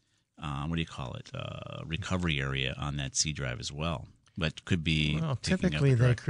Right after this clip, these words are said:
Speaker 2: create a separate partition for that, but, you know, who
Speaker 1: That's
Speaker 2: knows?
Speaker 1: true.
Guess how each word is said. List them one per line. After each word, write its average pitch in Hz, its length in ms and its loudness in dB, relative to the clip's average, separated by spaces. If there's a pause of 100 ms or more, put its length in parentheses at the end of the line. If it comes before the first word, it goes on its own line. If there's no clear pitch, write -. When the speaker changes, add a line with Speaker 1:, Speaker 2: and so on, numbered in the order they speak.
Speaker 2:
create 127 180 6
a 113 40 4
separate 113 440 0
partition 117 600 2
for - 160 -4
that, 95 240 -2
but, 110 200 0
you 113 220 2
know, 113 140 4
who 123 80 4
Speaker 1:
That's 123 140 6
Speaker 2:
knows? 110 60 6
Speaker 1:
true. 104 140 8